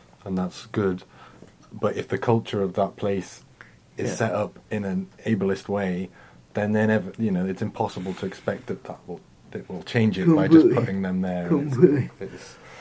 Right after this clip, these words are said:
Speaker 2: Because
Speaker 1: and
Speaker 2: they're all become about the individual, and then that, that individual moves on, and nothing actually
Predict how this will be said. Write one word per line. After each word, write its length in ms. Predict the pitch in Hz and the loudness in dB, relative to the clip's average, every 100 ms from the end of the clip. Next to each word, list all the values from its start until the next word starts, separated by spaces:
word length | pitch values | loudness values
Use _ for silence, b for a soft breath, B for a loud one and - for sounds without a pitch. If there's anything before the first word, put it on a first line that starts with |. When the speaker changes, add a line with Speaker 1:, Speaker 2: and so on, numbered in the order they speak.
| - | 4
Speaker 2:
Because 240 | 226 220 | 6 10
Speaker 1:
and 180 | 226 208 | 8 10
Speaker 2:
they're 120 | 220 | 10
all 220 | 156 202 208 | 10 8 8
become 440 | 202 185 208 190 | 6 10 10 10
about 280 | 196 185 139 | 10 10 10
the 260 | 165 - | 6 4
individual, 720 | 120 175 170 180 214 - 214 202 | 4 6 8 8 6 4 8 10
and 140 | 170 | 10
then 140 | 170 | 8
that, 300 | 165 185 - 160 | 6 4 2 2
that 200 | 165 160 | 4 6
individual 560 | 190 185 180 151 175 | 10 10 10 8 8
moves 480 | 170 175 175 165 156 | 10 10 8 6 2
on, 460 | 185 226 233 226 196 | 6 8 8 4 2
and 220 | 135 175 | 0 4
nothing 420 | 175 170 185 165 | 4 6 4 4
actually 440 | 165 - - 151 | 0 -4 -6 -6